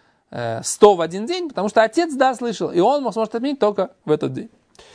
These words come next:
Окей, это все логика опровержения, вы понимаете? То есть, как бы, для того, чтобы доказать, что это так, нужно, чтобы не было ни одного вариант-, в-, вариа-, варианта объяснения этой Мишны,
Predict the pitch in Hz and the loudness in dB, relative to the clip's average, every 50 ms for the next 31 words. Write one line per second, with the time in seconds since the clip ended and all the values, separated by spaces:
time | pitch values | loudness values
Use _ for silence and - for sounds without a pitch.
0 | - - - - - _ _ _ - 156 165 - - - - - 175 - 196 - | -20 -20 -20 -20 -20 _ _ _ 4 4 4 4 2 -8 -8 -4 -2 -2 0 2
1 | - 277 277 254 247 247 247 240 208 226 226 208 208 202 196 208 202 208 214 175 | 4 4 4 6 6 4 2 2 2 2 2 2 2 2 0 2 2 0 0 -2
2 | 135 127 135 143 165 170 151 - - 131 - - 131 135 - - 185 147 170 175 | -2 -4 -4 -2 0 0 0 0 -2 -6 -6 -4 -2 -2 -4 -4 0 2 4 4
3 | 175 - 180 185 214 269 277 262 - 226 190 180 170 175 - - 170 175 170 185 | 4 4 2 2 2 2 0 0 0 0 -2 -2 -2 0 4 4 4 4 4 4
4 | 196 170 131 - - - _ _ _ _ _ _ _ - - - 160 160 156 160 | 2 2 2 0 -6 -18 _ _ _ _ _ _ _ -6 0 2 2 2 2 2
5 | 151 151 - 214 233 262 285 277 - - _ _ _ _ _ _ _ _ _ _ | 0 2 4 4 4 4 2 -2 -6 -16 _ _ _ _ _ _ _ _ _ _
6 | _ - 160 180 208 240 254 233 180 170 151 131 - - - 143 139 139 143 147 | _ -8 -4 0 0 2 2 0 0 0 -2 -2 -2 0 -2 -2 0 2 0 0
7 | 139 147 156 180 214 240 254 247 226 220 190 175 165 165 165 165 160 160 165 170 | 0 0 -2 -2 -2 -2 0 0 0 2 2 2 0 0 2 2 2 2 2 0
8 | 190 214 220 202 208 220 220 185 147 147 151 156 160 170 180 185 170 - 160 156 | -2 0 0 2 2 0 0 0 0 -2 -2 0 0 2 2 0 0 -4 -8 -12
9 | - - 156 139 139 151 156 156 143 139 143 160 160 165 165 170 170 - - 151 | -6 -6 -4 -4 -2 -4 -4 -4 2 4 6 6 6 6 2 0 -2 -2 -2 0
10 | 143 160 160 175 180 185 175 165 143 - 139 135 139 139 160 - 180 175 175 175 | 2 2 2 2 2 2 0 0 0 0 -2 -2 -2 -4 -8 -6 -4 -4 -2 -2
11 | 170 - 190 208 226 220 - 339 339 311 320 | -2 -2 -2 -2 -2 -2 0 0 2 0 0